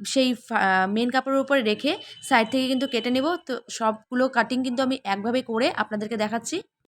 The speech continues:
তো পুরো ভিডিওতে কিন্তু আমি আপনাদের দেখালাম যে কী করে ব্রাব কাট ব্লাউজের কাটিং করতে হয়। আর তো এই বোম্বে কাট ব্লাউজটা কী করে কাটিং করতে হয় সব কিন্তু আমি দেখিয়েছি। আর পুরানো ব্লাউজ থেকে কী করে আমি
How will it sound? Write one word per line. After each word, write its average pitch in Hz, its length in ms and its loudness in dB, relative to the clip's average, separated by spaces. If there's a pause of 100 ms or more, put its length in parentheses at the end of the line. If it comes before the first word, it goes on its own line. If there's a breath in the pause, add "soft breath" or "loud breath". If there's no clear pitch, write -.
(320)
তো 330 80 4
পুরো 320 240 4
ভিডিওতে 254 420 2
কিন্তু 277 260 2
আমি 240 180 4
আপনাদের 247 320 2
দেখালাম 240 480 4
যে 240 120 2
কী 247 140 -4
করে 262 200 4 (100)
ব্রাব 208 340 6
কাট 233 200 2
ব্লাউজের 214 360 6
কাটিং 226 360 4
করতে 233 280 4
হয়। 240 200 6
আর 202 140 6 (320)
তো 330 140 0
এই 294 120 4
বোম্বে 226 300 6
কাট 277 180 4
ব্লাউজটা 226 360 2
কী 269 160 -2
করে 277 200 4
কাটিং 226 320 -2
করতে 247 300 -2
হয় 269 140 4
সব 220 240 2
কিন্তু 254 220 -2
আমি 254 140 2
দেখিয়েছি। 240 580 0
আর 220 140 2
পুরানো 269 320 4
ব্লাউজ 254 260 4
থেকে 269 160 0
কী 247 140 -6
করে 285 200 2
আমি 277 200 2